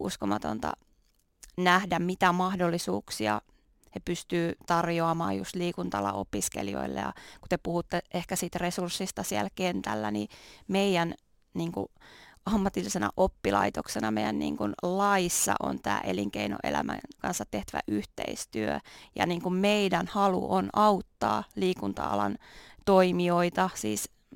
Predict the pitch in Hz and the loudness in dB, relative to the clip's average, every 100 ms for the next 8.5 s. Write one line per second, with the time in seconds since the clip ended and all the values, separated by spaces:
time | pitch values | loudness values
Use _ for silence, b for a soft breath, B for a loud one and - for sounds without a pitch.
0 | - 202 202 190 - 185 - - 202 180 | -4 2 2 2 4 4 4 -10 -4 -2
1 | - 170 170 175 202 202 185 175 104 - | 0 2 2 2 0 0 0 -2 -4 -6
2 | _ B B B B 170 160 165 160 160 | _ B B B B 0 0 2 4 4
3 | 160 165 160 165 165 180 208 101 135 - | 2 0 2 0 -2 -2 -2 0 0 -2
4 | - - - 190 220 202 202 220 208 _ | -6 -4 -2 -2 0 -2 -2 -4 -6 _
5 | - 214 233 247 202 208 190 214 202 208 | -4 -2 0 0 -2 -2 -4 -2 0 -2
6 | - 202 196 202 208 - - - - 202 | -4 -6 -4 -4 -4 -6 -6 -8 -6 -6
7 | - 208 - - - - - - - b | -6 -10 -10 -8 -6 -6 -6 -8 -12 b
8 | b b b 180 175 | b b b 6 6